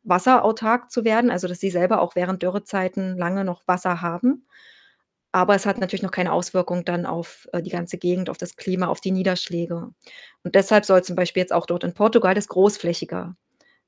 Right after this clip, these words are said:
gemacht werden. Und da habe ich auch mit dem, einer der führenden Akteure dort gesprochen, der heißt Martin Winjecki. Und der hat mir dann erklärt, dass es jetzt darum geht, zum Beispiel,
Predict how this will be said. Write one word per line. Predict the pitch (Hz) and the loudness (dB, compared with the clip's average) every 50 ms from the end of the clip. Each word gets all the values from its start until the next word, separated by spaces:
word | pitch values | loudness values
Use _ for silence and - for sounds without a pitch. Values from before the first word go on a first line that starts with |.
| _ _ - | _ _ -6
gemacht | 180 175 170 165 - - - | -6 -4 -6 -6 -8 -6 -4
werden. | 175 170 175 185 208 240 285 330 - _ _ - - - _ _ - | -4 -4 -2 0 2 2 2 2 -2 _ _ -20 -20 -20 _ _ -12
Und | - - | -6 -4
da | 190 | -2
habe | 196 185 - | -2 -2 -2
ich | - - - | 0 2 2
auch | - 240 - | 2 2 2
mit | 190 185 185 - | -2 -2 -2 -2
dem, | - 185 175 170 175 175 170 175 175 175 175 _ _ _ _ _ _ _ _ _ | -2 -2 0 0 -2 -4 -4 -4 -6 -8 -10 _ _ _ _ _ _ _ _ _
einer | - - 175 185 185 | -2 -2 0 0 0
der | 180 175 170 | 0 -2 0
führenden | - 190 185 175 190 170 175 170 | 0 0 2 2 0 0 -2 -4
Akteure | - - - - 196 214 226 226 | -6 -4 0 2 4 4 4 6
dort | - 190 185 185 - | 4 4 2 0 -4
gesprochen, | - 180 - - - 190 190 - 240 233 | -8 -8 -6 -2 0 0 2 4 4 4
der | 196 180 | 4 2
heißt | 170 - - | -2 -4 -4
Martin | 180 175 180 - 180 175 | -6 -6 -4 -4 -4 -4
Winjecki. | 175 180 180 180 185 190 - 254 294 359 370 _ - - - - - - - - - _ _ _ _ | -2 0 0 0 0 0 2 0 0 0 -2 _ -18 -20 -20 -20 -20 -20 -20 -20 -20 _ _ _ _
Und | - 202 208 196 196 180 - | 2 2 4 4 2 2 2
der | 190 185 | 2 2
hat | 190 220 | 4 4
mir | 214 202 | 4 4
dann | 202 196 | 4 2
erklärt, | - 180 - - 190 180 180 196 214 214 | 2 -2 -2 2 4 6 6 6 6 4
dass | 196 185 - 185 | 2 -2 -2 -4
es | 180 - | -4 -2
jetzt | 190 185 185 - - | -2 -2 -2 0 0
darum | 185 180 190 190 | 0 0 0 0
geht, | 185 190 185 185 | 0 0 -2 -2
zum | - 190 180 | -4 -4 -2
Beispiel, | 180 175 180 - - - 180 185 180 175 180 170 185 - | -2 -2 -4 -4 -6 -4 -2 0 0 0 0 -2 -6 -12